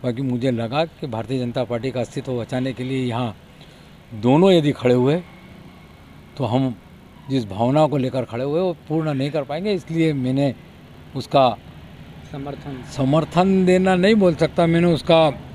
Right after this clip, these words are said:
Speaker 1: पालक बनना उचित समझा। वो उम्र में बहुत छोटा है और उसका जीवन का पहला चुनाव है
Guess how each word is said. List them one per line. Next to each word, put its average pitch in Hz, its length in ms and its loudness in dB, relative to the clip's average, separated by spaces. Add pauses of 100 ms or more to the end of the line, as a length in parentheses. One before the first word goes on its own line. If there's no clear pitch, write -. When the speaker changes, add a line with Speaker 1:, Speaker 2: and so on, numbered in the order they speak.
(300)
Speaker 1:
पालक 196 280 6
बनना 196 320 6
उचित 160 300 2
समझा। 156 320 2 (600)
वो 165 160 0
उम्र 151 360 2
में 165 160 2
बहुत 131 240 0
छोटा 139 340 0
है 208 220 2 (500)
और 143 120 -2
उसका 139 240 -2
जीवन 143 320 -4
का 156 120 -2
पहला 143 360 0
चुनाव 147 380 2
है 113 160 2